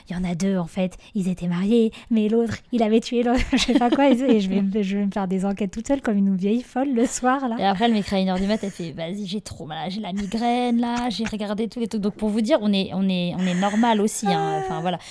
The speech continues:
Speaker 2: Mais
Speaker 1: Bien
Speaker 2: clairement,
Speaker 1: sûr.
Speaker 2: c'est quand on applique ces conseils-là,
Speaker 1: Ouais, ouais, ouais.
Speaker 2: franchement,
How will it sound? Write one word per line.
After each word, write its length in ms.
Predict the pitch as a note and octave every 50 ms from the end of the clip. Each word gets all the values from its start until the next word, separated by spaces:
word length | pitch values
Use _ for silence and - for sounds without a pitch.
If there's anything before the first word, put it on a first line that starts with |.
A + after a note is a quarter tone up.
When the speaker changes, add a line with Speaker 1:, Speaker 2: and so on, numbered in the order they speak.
| - - - -
Speaker 2:
Mais 280 | F#3+ G#3 A3+ C#4 D4 G#3+
Speaker 1:
Bien 80 | A3+ A3
Speaker 2:
clairement, 420 | A3 A3+ A3 G#3 A3 A3+ B3 C4
Speaker 1:
sûr. 80 | - -
Speaker 2:
c'est 60 | - -
quand 180 | G3+ G3+ - -
on 60 | G3
applique 440 | G3+ G#3 G3 - B3+ C4+ - - - -
ces 180 | - - - G#3+
conseils-là, 480 | - G#3 G#3 - - G3+ F#3+ F#3+ F#3
Speaker 1:
Ouais, 220 | G3+ F#3 F3+ F3 E3+
ouais, 200 | E3 E3 D#3+ D#3+
ouais. 100 | D3+ D3 -
Speaker 2:
franchement, 480 | - - G#3 - - A#3 B3+ C4+ -